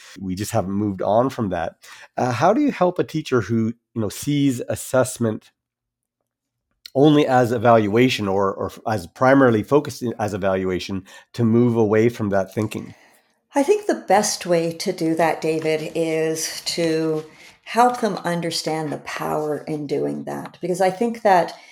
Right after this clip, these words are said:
Speaker 2: teachers don't want to invest a lot of time in something that's not going to make a significant difference in the learning of their students and in the quality of the learning that they're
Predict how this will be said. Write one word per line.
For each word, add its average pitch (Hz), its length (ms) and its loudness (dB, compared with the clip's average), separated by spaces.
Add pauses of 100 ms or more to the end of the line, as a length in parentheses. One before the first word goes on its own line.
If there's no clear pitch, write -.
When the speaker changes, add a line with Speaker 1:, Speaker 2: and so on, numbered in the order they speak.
(280)
Speaker 2:
teachers 254 420 -2
don't 185 320 -4
want 160 280 -2
to 165 140 -8
invest 151 440 -4
a 165 40 -4
lot 151 180 -6
of 147 80 -12
time 151 380 -6
in 160 140 -8
something 151 480 -8
that's 156 260 -8
not 151 300 -4
going 160 180 -8
to - 120 -12
make 147 160 -10
a 170 60 -6
significant 156 760 -8
difference 151 640 -10
in 160 120 -4
the 160 120 -4
learning 170 400 0
of 147 100 -4
their 147 120 -2
students 151 480 -8
and 151 100 -6
in 143 100 -4
the 143 80 -6
quality 156 760 0 (440)
of 151 340 0
the 151 80 -4
learning 156 720 0
that 156 500 -2 (160)
they're 151 460 2